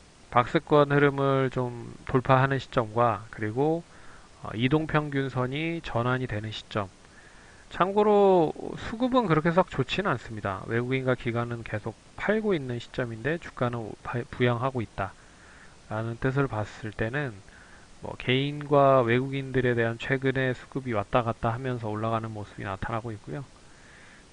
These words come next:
뭐, 시가총액이 천억 미만인 종목이었기 때문에 그렇게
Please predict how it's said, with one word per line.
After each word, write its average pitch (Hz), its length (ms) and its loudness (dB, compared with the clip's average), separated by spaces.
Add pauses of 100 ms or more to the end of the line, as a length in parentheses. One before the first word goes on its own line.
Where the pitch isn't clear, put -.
(140)
뭐, 98 380 -10 (680)
시가총액이 196 640 4
천억 254 380 4 (120)
미만인 139 1000 0
종목이었기 131 640 0
때문에 120 600 -4
그렇게 151 800 4